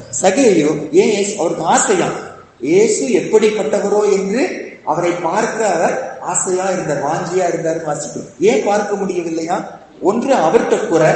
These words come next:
என்ன குறை? அவர் குள்ளனா இருந்தார். ரெண்டாவது என்ன குறைன்னு சொல்லி போட்டிருக்குன்னு பைபிள்ல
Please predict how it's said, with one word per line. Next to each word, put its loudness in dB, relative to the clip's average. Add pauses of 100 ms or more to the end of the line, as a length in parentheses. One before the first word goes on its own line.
(200)
என்ன -4
குறை? -2 (320)
அவர் -2 (400)
குள்ளனா 0
இருந்தார். -4
ரெண்டாவது 0
என்ன 0
குறைன்னு 0
சொல்லி -2
போட்டிருக்குன்னு -6
பைபிள்ல -4